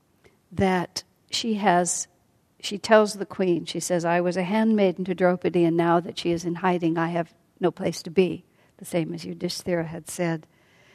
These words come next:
She said, "But I have five Gandharva husbands," she said, "but they are cursed, and they have to leave me alone for a year. So I want to live with you for just one year."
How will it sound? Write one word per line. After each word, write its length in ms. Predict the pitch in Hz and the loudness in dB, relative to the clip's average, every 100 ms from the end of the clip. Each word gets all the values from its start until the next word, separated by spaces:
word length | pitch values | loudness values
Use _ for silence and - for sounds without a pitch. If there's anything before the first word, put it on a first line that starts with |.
| _ - | _ -10
She 140 | 190 | -8
said, 300 | - 202 165 | 0 2 4
"But 140 | 196 | 2
I 140 | 202 214 | 4 4
have 180 | 226 - | 2 0
five 600 | - 208 220 254 214 175 | 4 6 8 6 4 2
Gandharva 640 | 202 208 196 196 190 185 | 2 4 4 4 4 0
husbands," 840 | 180 180 170 - 170 170 156 - - _ _ _ - | 2 0 -2 -8 -4 -4 -4 -10 -14 _ _ _ -16
she 220 | - 175 | -6 -6
said, 460 | - - 175 170 170 | -4 -2 0 0 0
"but 160 | 165 | 2
they 140 | 202 196 | 4 4
are 100 | 185 | 2
cursed, 840 | - - 285 185 - - - - _ - | -2 4 4 4 -2 -8 -10 -14 _ -2
and 120 | 180 | 2
they 80 | 180 | 2
have 220 | 180 185 - | 0 -4 0
to 120 | 185 | 4
leave 260 | 196 196 | 6 4
me 120 | 190 190 | 2 2
alone 420 | 180 185 185 180 | 4 2 2 -2
for 200 | - 170 | -2 -2
a 80 | 165 | -2
year. 540 | 170 180 180 165 185 _ _ _ _ _ _ | -2 2 2 2 -4 _ _ _ _ _ _
So 160 | - 185 | 4 6
I 100 | 185 | 6
want 240 | 190 170 | 6 2
to 80 | 196 | -2
live 240 | 185 185 175 | -2 -2 -2
with 180 | 165 | -6
you 80 | 196 | -6
for 180 | - 170 | -8 -6
just 380 | 170 165 - 175 | -2 -2 -2 -6
one 240 | 160 170 | -4 -4
year." 380 | 190 208 180 | -2 -2 -2